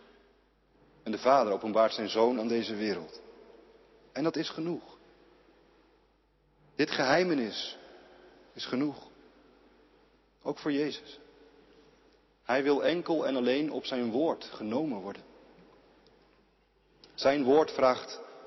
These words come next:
om geloof alleen. Enkel en alleen geloof. En Luther zegt dan, "Zoveel als je gelooft, zoveel heb je ook."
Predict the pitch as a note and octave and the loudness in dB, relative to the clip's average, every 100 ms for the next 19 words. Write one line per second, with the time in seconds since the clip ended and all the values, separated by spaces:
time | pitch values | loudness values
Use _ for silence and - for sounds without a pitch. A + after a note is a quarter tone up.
0 | - - - - - - - A#2+ B2 C3 | -20 -20 -20 -20 -20 -12 -8 -4 0 2
1 | C#3+ - A2+ C3 A2+ E2 - - - - | 2 0 -4 -4 -6 -10 -16 -20 -20 -20
2 | - - - - - - - _ _ _ | -20 -20 -20 -20 -20 -20 -20 _ _ _
3 | _ _ _ _ _ _ _ B2+ D#3+ E3 | _ _ _ _ _ _ _ 2 2 0
4 | D#3+ D#3 C3 B2 A2+ G#2+ A#2 A#2+ A2 - | -2 -2 -4 0 2 2 0 -2 -6 -14
5 | - - - - - - G2+ A#2+ F2 C#2 | -20 -20 -20 -20 -20 -10 -4 -4 -4 -10
6 | - - - - - _ _ _ _ _ | -20 -20 -20 -20 -20 _ _ _ _ _
7 | _ _ _ _ _ _ _ _ _ _ | _ _ _ _ _ _ _ _ _ _
8 | _ _ A2+ G#2+ E3+ F#3 C#3 D3 - C3+ | _ _ -2 0 2 2 2 0 0 -2
9 | B2+ C3 - - - - - - - - | -2 -6 -12 -20 -20 -20 -20 -20 -20 -20
10 | - _ _ _ _ _ _ _ _ - | -20 _ _ _ _ _ _ _ _ -4
11 | - A#2+ C#3+ E3 C#3 C3+ - A#2+ C#3 G3 | 0 2 2 2 2 -2 -2 2 2 2
12 | - - E3 D#3 D#3 E3+ - - F#2+ E2+ | -4 -6 -6 -4 -4 -4 -4 -8 -8 -12